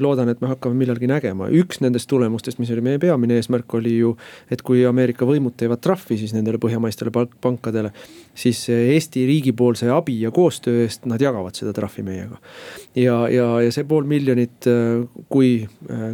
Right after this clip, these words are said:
kui, kui kõik toimib nii, nagu peab, kui, siis see pool miljonit tuleb meile kümnekordselt või rohkem veel tagasi. Äh, nii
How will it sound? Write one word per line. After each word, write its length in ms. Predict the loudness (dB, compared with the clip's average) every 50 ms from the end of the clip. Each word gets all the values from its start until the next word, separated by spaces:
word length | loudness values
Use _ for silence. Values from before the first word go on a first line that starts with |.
| -4
kui, 220 | 0 2 2 2 2
kui 160 | 2 0 0
kõik 240 | 2 2 0 -2 -2
toimib 320 | -2 0 0 2 0 0 0
nii, 140 | 0 0 0
nagu 80 | 0
peab, 320 | 2 2 2 2 0 -2 -4
kui, 480 | -8 -8 -6 -6 -6 -8 -8 -8 -8
siis 320 | -8 -6 -6 -8 -6 -6 -4
see 160 | -4 -4 -2
pool 160 | -2 -2 0
miljonit 320 | 0 0 0 -2 -2 -4 -2
tuleb 240 | -2 0 0 0
meile 240 | -2 -2 -2 -2 0
kümnekordselt 640 | 0 0 0 0 -2 -4 -6 -6 -8 -10 -8 -4 -4
või 80 | -2 -2
rohkem 300 | -2 -4 -4 -4 -2 0
veel 100 | 0 0
tagasi. 360 | 0 0 0 -2 -4 -6 -10 -18 -20 -20 -20 -18 -18 -18 -18 -18 -20 _ -8 -4
Äh, 1400 | -2 0 0 0 0 0 0 0 0 0 -2 -2 -4 -4 -4 -6 -6 -6 -6 -6 -6 -6 -6 -6 -6 -6 -6 -4 -2
nii 160 | 0 2